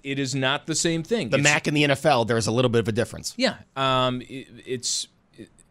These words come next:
Speaker 1: it's one of those things. I, I will say this. I brought this up with Rob, Joe, and I'm wondering what you're thinking about this after yesterday. I, I am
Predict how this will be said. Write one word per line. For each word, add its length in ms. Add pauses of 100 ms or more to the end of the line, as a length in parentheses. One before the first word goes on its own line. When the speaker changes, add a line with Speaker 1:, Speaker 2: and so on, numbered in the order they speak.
(180)
Speaker 1:
it's 340
one 120
of 40
those 160
things. 160
I, 120 (360)
I 100
will 140
say 140
this. 160
I 60
brought 180
this 160
up 80
with 80
Rob, 340
Joe, 240
and 120
I'm 100
wondering 480
what 140
you're 140
thinking 260
about 240
this 160
after 180
yesterday. 580 (1160)
I, 120 (720)
I 120
am 540